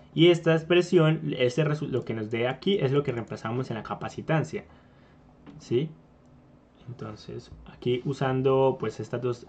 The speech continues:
resultados, que llamemos aquí, este era cuatro, y esta es la ecuación cinco.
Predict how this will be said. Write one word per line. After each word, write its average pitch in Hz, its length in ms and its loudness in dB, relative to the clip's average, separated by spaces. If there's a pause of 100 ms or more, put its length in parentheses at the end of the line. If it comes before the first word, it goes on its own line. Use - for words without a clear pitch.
(100)
resultados, 151 600 -4
que 113 100 -8
llamemos 104 420 -10
aquí, 107 500 -8 (220)
este - 200 -12
era 107 100 -10
cuatro, 147 600 -6 (1500)
y 117 220 -10 (100)
esta 117 200 -12
es 110 60 -6
la 110 60 -10
ecuación 113 360 -14
cinco. 139 520 -6